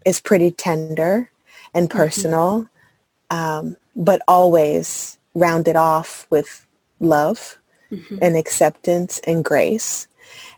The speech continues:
Speaker 1: And of course, there's affirmations in there and gentle reminders and writing prompts. And, um, yes, there's everything from change as a lesson to self-love, to dedication,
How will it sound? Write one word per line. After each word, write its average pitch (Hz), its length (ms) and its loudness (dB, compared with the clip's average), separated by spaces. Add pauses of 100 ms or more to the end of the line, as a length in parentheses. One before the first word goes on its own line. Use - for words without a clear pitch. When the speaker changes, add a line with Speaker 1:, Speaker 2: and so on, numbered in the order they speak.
(140)
Speaker 1:
And 170 180 0
of 165 140 -2
course, 170 280 -2
there's 165 240 -4
affirmations 165 720 -4
in 165 140 -4
there 160 260 0
and 160 140 -2
gentle 165 320 0
reminders 165 800 0
and 165 160 -6
writing 160 380 2
prompts. - 840 -4
And, 160 520 -4
um, 156 560 -6 (280)
yes, 165 520 -2
there's 165 260 0
everything 170 560 0
from 156 480 -4 (1080)
change 190 920 0
as 175 120 2
a 180 80 4
lesson 170 680 0
to 165 100 -8
self-love, 165 1120 0
to 156 320 -2
dedication, 165 1160 -2